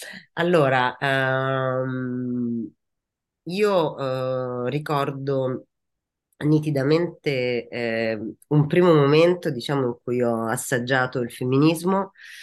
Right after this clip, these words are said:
che è stato al liceo, quando nella prima lezione di, eh, letteratura greca,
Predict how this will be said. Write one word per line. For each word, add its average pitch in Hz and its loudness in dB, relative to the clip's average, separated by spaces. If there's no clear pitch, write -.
che 135 0
è - 2
stato 127 0
al 120 4
liceo, 160 2
quando 127 -2
nella 123 0
prima 123 -2
lezione 127 -2
di, 120 -4
eh, 120 0
letteratura 135 0
greca, 151 0